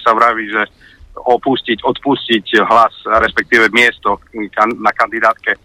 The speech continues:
pre toho druhého. Nehovorím, že vy, alebo doktor Drgonec, to ja teraz momentálne neviem to rozsúdiť, hej, ale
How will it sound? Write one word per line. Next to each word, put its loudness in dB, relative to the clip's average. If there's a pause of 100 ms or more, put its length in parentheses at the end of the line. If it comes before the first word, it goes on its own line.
(400)
pre 0
toho -2
druhého. 2 (400)
Nehovorím, 0 (1040)
že 2
vy, 4
alebo 2
doktor -6
Drgonec, 0
to -8 (400)
ja 2
teraz 2
momentálne 2
neviem 2
to -4
rozsúdiť, -2 (720)
hej, 6
ale 4